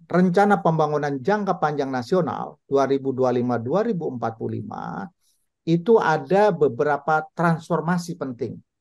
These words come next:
yang akan kita lakukan bersama untuk menuju negara maju,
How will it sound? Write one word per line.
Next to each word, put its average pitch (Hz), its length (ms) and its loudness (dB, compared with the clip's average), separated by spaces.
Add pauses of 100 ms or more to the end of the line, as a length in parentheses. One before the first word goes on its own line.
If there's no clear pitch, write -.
(220)
yang 147 200 0
akan 131 320 -4
kita 135 640 0 (200)
lakukan 143 480 0
bersama 110 480 -10 (440)
untuk 160 440 2
menuju 151 800 4 (360)
negara 135 720 2 (480)
maju, 147 640 -2